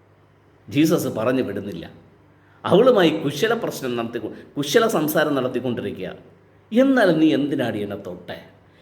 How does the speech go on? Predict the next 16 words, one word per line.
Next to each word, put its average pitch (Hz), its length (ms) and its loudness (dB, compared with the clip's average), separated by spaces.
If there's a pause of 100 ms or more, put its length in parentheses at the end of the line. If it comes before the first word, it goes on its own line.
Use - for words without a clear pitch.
(140)
എന്നിൽ 240 280 6
നിന്ന് 170 140 6
ശക്തി 165 400 -2
പുറപ്പെട്ടല്ലോ, 143 580 -2
ആരെ 208 340 -2
എന്നെ 127 140 0 (120)
തൊട്ടെ?" - 280 -4 (960)
അപ്പോൾ 160 120 0
സ്ത്രീ 170 220 4 (100)
മുമ്പ് 139 240 2
വരുന്നു. 107 280 -2 (640)
എന്നിട്ട് 233 280 4
സ്ത്രീയോട് 208 320 4
ചോദിക്കുന്നു 147 880 0
കാര്യങ്ങളൊക്കെ, 135 600 0 (200)
"എന്ത്, 135 200 0